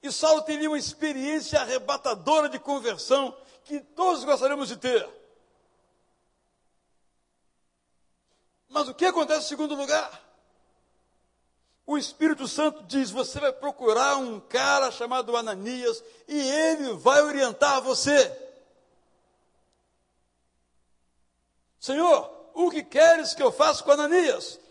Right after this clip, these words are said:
A resposta de Jesus é, "Ouça-o." Até hoje, meu irmão, minha irmã,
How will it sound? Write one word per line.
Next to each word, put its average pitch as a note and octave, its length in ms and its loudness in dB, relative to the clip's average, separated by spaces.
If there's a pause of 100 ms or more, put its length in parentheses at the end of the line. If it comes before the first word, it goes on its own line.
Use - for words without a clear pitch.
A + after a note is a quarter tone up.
(100)
A A3 80 0
resposta A3+ 380 0
de G3+ 60 0
Jesus A3 460 0
é, G3+ 200 -2 (300)
"Ouça-o." C#4 880 6 (4000)
Até - 240 -12
hoje, A3+ 380 -4 (100)
meu F#3 160 -8
irmão, F3 300 -6
minha D#3+ 140 -6
irmã, B2+ 300 -10